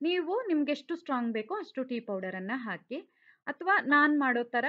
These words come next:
ಒಂದ್ ಸ್ವಲ್ಪ ಮಸಾಲೆ ಟೀ ಪೌಡರನ್ನ ಅದಕ್ಕೆ ಸೇರ್ಸಿಟ್ಕೊಂಡಿರ್ತೀನಿ, ಆ ತರ ಬೇಕಾದ್ರೂ ಮಾಡ್ಬೋದು.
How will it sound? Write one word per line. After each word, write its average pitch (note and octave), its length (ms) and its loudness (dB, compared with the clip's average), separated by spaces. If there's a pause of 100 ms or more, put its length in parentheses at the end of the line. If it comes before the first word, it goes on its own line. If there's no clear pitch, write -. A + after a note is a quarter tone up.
(120)
ಒಂದ್ D4 160 0
ಸ್ವಲ್ಪ F4 420 -2
ಮಸಾಲೆ C4+ 640 2
ಟೀ B3+ 220 -4
ಪೌಡರನ್ನ G#3+ 600 -4
ಅದಕ್ಕೆ B3+ 280 -2
ಸೇರ್ಸಿಟ್ಕೊಂಡಿರ್ತೀನಿ, A#3 1080 -4
ಆ C4+ 180 4
ತರ D4 260 -4
ಬೇಕಾದ್ರೂ G3+ 380 -6
ಮಾಡ್ಬೋದು. F3 480 -8